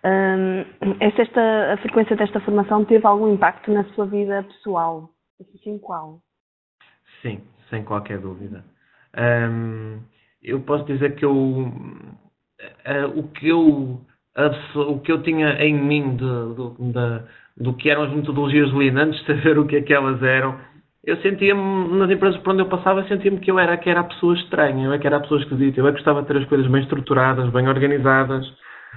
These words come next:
Speaker 2: conseguir que aceder, por exemplo, aceder a qualquer fecheiro em menos de trinta segundos.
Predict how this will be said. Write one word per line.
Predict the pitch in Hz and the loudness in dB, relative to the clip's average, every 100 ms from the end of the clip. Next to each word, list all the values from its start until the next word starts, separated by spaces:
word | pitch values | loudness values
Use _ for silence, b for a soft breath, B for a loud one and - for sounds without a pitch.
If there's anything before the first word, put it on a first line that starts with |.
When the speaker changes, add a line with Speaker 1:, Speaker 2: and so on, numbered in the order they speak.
| B B | B B
Speaker 2:
conseguir | 151 151 151 156 151 | -2 -2 2 2 2
que | 165 156 151 151 B | 2 4 2 -2 B
aceder, | 147 143 131 156 156 151 | -2 0 2 4 4 2
por | 147 | 0
exemplo, | 151 165 160 139 135 | 2 2 0 0 -4
aceder | 135 147 | 0 0
a | 156 | 2
qualquer | 151 156 156 156 | 0 0 -2 -4
fecheiro | - 170 175 175 170 | -2 2 2 2 0
em | 170 | 0
menos | 175 175 | 0 0
de | - | -2
trinta | 180 175 170 | -4 -4 -8
segundos. | - 143 127 | -6 -4 -4